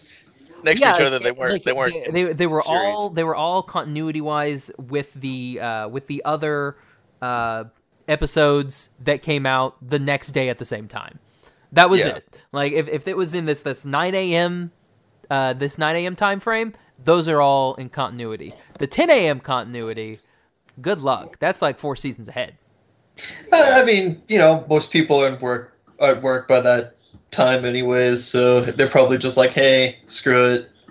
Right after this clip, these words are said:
Speaker 2: But what about those of us that used a V C R to record our episodes?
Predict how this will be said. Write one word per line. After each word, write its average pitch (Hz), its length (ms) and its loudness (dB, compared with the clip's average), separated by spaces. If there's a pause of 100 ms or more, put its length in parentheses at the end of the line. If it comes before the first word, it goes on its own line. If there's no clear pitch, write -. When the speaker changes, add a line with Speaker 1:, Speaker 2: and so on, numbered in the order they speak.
Speaker 2:
But 175 120 -6
what 170 260 0
about 185 320 2
those 170 280 0
of 147 120 -4
us 139 200 -4
that 143 200 -4
used 139 380 -6
a 139 40 -6
V 139 220 -8
C 139 240 -8
R 143 260 0
to 135 140 -14
record 123 560 -6
our 113 220 -4
episodes? - 960 -14